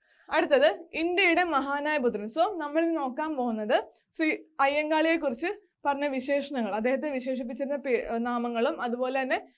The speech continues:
അത് വിശേഷിപ്പിച്ച പ്രധാനപ്പെട്ട വ്യക്തികളെ കുറിച്ചാണ്. So ആദ്യം തന്നെ ഇന്ത്യയുടെ മഹത്തായ പുത്രൻ എന്ന് അയ്യങ്കാളിയെ വിശേഷിപ്പിച്ച ആരാണ്? ഇന്ദിരാഗാന്ധിയാണ്. ഓക്കെ, ഇന്ദിരാഗാന്ധി ആയിരുന്നു ഇന്ത്യയുടെ മഹത്തായ പുത്രൻ എന്ന് അയ്യങ്കാളിയെ വിശേഷിപ്പിച്ചത്. ഇത് പ്രീവിയസ്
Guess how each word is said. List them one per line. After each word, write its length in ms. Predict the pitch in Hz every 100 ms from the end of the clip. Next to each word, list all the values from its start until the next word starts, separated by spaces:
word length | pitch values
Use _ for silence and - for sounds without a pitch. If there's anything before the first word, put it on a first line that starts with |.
| _
അത് 140 | 294 339
വിശേഷിപ്പിച്ച 560 | 330 330 320 285 269
പ്രധാനപ്പെട്ട 580 | 320 294 240 277 262 285
വ്യക്തികളെ 500 | 302 240 - 262 269
കുറിച്ചാണ്. 460 | 269 247 247 202 190 _ _ _ _
So 60 | 392
ആദ്യം 360 | 339 349 381 320
തന്നെ 200 | 262 339 - _ _
ഇന്ത്യയുടെ 540 | - 381 415 392 285 339
മഹത്തായ 680 | 285 262 285 285 349 359 392
പുത്രൻ 520 | 302 214 240 220 - -
എന്ന് 200 | 269 330
അയ്യങ്കാളിയെ 540 | 294 262 277 311 320
വിശേഷിപ്പിച്ച 480 | 311 285 269 254 262
ആരാണ്? 400 | 285 269 254 247 254 - - _ -
ഇന്ദിരാഗാന്ധിയാണ്. 960 | 254 247 269 269 269 262 254 208 240
ഓക്കെ, 180 | 302 262 214 - 247
ഇന്ദിരാഗാന്ധി 600 | 254 285 294 302 311 359
ആയിരുന്നു 320 | 247 220 277 403 - _ _
ഇന്ത്യയുടെ 720 | - 302 330 349 262 285 - -
മഹത്തായ 600 | 247 262 302 311 359 359
പുത്രൻ 380 | 294 240 254 254
എന്ന് 140 | 226 311
അയ്യങ്കാളിയെ 600 | 269 240 254 240 233 294
വിശേഷിപ്പിച്ചത്. 540 | 277 262 220 190 214
ഇത് 100 | 277
പ്രീവിയസ് 540 | 277 262 269 320 285